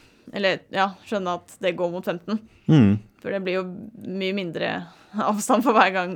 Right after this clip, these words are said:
Speaker 1: eh, myggen snur.
Speaker 2: Ja, nettopp, nettopp. Når vi deler på fem hele tiden, så blir de leddene her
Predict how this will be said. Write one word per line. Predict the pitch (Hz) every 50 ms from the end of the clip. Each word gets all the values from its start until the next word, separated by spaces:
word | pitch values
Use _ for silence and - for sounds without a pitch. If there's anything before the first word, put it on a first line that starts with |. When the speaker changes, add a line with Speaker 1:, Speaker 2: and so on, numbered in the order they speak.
| 190 196
Speaker 1:
eh, | 190 185 185
myggen | 190 190 185 185 175 170 180
snur. | - - 190 190 220 214 - - _ _ _ _ -
Speaker 2:
Ja, | - 107 107 104
nettopp, | 101 92 87 - 101 98 - - - _ _ _ -
nettopp. | 101 98 - - - - -
Når | - 107 101
vi | 101 101
deler | 101 104 92 85 101
på | - 107
fem | - - 101 101 104 107 107
hele | 107 104 95
tiden, | - 107 104 120 131 127
så | 110 113
blir | 101 101 98
de | 98 101
leddene | 98 95 87 87 90 90 90
her | 95 98 95 98